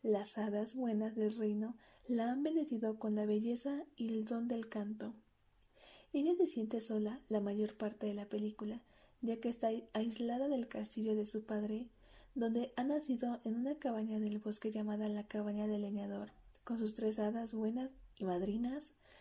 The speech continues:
Flora, Fauna y Primavera. En La Bella Durmiente, cuando llega de recoger las fresas, el hada Flora revela su nombre largo, Rosabel. Pero igualmente, queremos saber principalmente sobre su vestuario,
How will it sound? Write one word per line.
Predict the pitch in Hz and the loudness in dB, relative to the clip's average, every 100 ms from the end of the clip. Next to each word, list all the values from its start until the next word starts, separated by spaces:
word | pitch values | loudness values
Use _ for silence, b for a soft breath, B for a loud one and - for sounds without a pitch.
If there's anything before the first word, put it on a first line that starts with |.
| B B | B B
Flora, | - 214 254 269 | 0 0 2 -2
Fauna | 233 208 220 | 0 0 0
y | 220 | -2
Primavera. | 214 208 202 202 226 - - - - - - - _ b b b b b b _ - | 0 -2 -2 -4 -6 -10 -20 -20 -20 -20 -20 -20 _ b b b b b b _ 0
En | 220 | 4
La | 214 | 4
Bella | 208 208 226 | 4 2 2
Durmiente, | 262 269 277 240 220 240 233 | 0 2 2 0 -2 -6 -6
cuando | - 214 220 | -2 2 2
llega | 220 226 285 320 | 2 2 2 2
de | 302 | 2
recoger | 262 220 214 208 | -2 -2 0 2
las | 208 - | 0 0
fresas, | 214 202 208 214 - | 0 0 -2 -4 -2
el | 208 220 | 2 2
hada | 226 262 | 2 -2
Flora | 269 269 226 220 254 | 0 0 0 -2 -2
revela | 226 226 233 277 | -2 0 0 0
su | 277 | 2
nombre | 233 226 214 | 2 2 2
largo, | 214 208 214 220 - - - | 2 0 -4 -6 -12 -20 -10
Rosabel. | 226 208 208 196 208 233 - - _ _ - _ _ - - - - - | 0 0 2 0 -2 -6 -12 -20 _ _ -20 _ _ -8 -8 -14 -20 -10
Pero | 240 226 | -6 -2
igualmente, | 220 226 233 240 240 240 262 - - _ _ | 0 2 2 2 0 -2 -8 -8 -20 _ _
queremos | - 262 285 339 - | 2 4 4 2 2
saber | 262 214 220 | 2 0 0
principalmente | 226 - 220 214 208 202 208 | -4 -4 -4 0 0 0 -2
sobre | 208 214 208 | -2 -4 -4
su | 202 208 | -4 -4
vestuario, | 202 196 - 220 208 208 | -4 -6 -2 0 0 -4